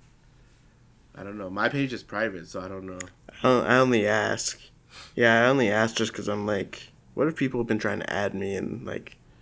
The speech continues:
Speaker 1: Yeah.
Speaker 2: 'cause I've been getting a lot of,
Speaker 1: <laughs>
Speaker 2: like, spam ads.
Speaker 1: I, I think that sometimes too, 'cause sometimes I'll get added by, like, pages that, like,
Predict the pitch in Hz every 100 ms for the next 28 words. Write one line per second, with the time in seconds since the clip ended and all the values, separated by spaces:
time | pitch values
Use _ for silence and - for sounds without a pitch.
0 | - - - 107 113 120 - 156 123 123
1 | 139 135 123 113 104 101 95 - - 90
2 | 101 110 64 107 117 123 - - - -
3 | - - - _ _ _ _ - - _
4 | - - - - - - - - - 101
5 | 101 101 120 135 139 160 170 156 139 135
6 | 131 117 - 135 123 104 123 127 143 139
7 | 123 120 110 82 101 107 104 95 95 -
8 | - 98 - 107 104 98 92 90 90 90